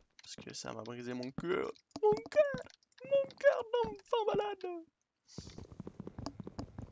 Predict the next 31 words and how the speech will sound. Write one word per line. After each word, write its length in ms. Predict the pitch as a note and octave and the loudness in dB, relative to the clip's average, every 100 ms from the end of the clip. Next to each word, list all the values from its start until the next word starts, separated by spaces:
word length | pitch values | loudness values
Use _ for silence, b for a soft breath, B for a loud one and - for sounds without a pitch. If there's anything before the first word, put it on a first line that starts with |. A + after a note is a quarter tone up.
| - | -10
Voilà, 220 | - A#2+ A2+ | -6 -6 -6
comme 200 | - - | -10 -8
ça. 240 | - C#3 - - _ - _ - - - _ _ - _ - - - _ - | -6 -6 -8 -18 _ -18 _ -20 -20 -20 _ _ -20 _ -18 -14 -14 _ -12
Et 100 | C3 | -10
puis, 460 | B2+ - D3 C3+ C3 _ _ - | -10 -10 -4 -4 -4 _ _ -18
deux, 80 | A#2+ | -16
deux 1200 | A#2 - - _ - - _ - _ _ - - _ - | -14 -14 -16 _ -20 -20 _ -20 _ _ -20 -20 _ -20
comme 180 | - | -18
ça. 160 | - - D#3+ _ _ b b b b b b | -16 -18 -20 _ _ b b b b b b
Ce 80 | - | -16
qui 120 | - | -10
veut 100 | C#3+ | -8
dire 280 | C3+ D3+ - | -6 -8 -8
que 100 | - | -10
ces 220 | - C#3+ | -8 -8
piliers-là, 480 | - - B2 A#2 C3+ - | -8 -6 -4 -4 -6 -8
ils 80 | B2 | -6
montent 220 | B2 B2+ | -6 -6
jusqu'en 420 | B2 C3+ - C3 - | -6 -8 -8 -8 -8
haut, 200 | D#3 D#3+ | -8 -8
à 40 | |
ce 100 | A2 - | -10 -14
qui 100 | - | -14
paraît. 300 | - - - - - - _ _ _ _ _ _ _ _ _ _ _ | -10 -10 -10 -12 -14 -16 _ _ _ _ _ _ _ _ _ _ _
Ça, 80 | |
c'est 180 | - - | -12 -10
juste 200 | C3 B2+ | -10 -8
à 60 | A#2 | -8
ce 100 | - | -10
qui 100 | - | -10
paraît. 400 | A#2 A#2 D#3+ | -8 -8 -10